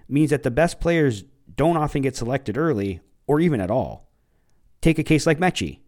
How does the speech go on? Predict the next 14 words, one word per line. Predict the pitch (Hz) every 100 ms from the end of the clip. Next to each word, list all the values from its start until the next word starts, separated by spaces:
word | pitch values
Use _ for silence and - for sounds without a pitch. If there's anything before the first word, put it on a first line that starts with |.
| _ -
a |
second | - 127 139
round | 131 120
pick | 139 160 - - 110
of | 110
the |
Houston | 107 131 110
Texans, | 104 135 - 175 180 - _ _ -
went | 123 135
to |
the | 123
University | 131 127 131 127
of | 120
Alabama. | 123 107 117 147 165